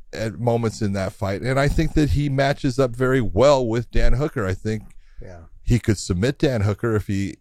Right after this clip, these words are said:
Speaker 1: ends up in the top position on the ground or anything like that.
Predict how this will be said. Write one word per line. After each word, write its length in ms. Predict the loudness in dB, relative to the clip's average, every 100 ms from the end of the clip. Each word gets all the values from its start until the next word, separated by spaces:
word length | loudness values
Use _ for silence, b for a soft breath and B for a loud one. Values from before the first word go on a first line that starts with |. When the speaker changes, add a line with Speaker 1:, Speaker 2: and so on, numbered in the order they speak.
| -6
Speaker 1:
ends 280 | -4 -2 0
up 180 | -2 -2
in 80 |
the 80 | -6
top 280 | -2 -2 -4
position 500 | -8 -6 -8 -6 -4
on 140 | -4
the 80 | -6
ground 380 | -4 -2 -2 -2
or 40 | -4
anything 260 | -6 -4
like 200 | -4 -4
that. 300 | -2 -2 -4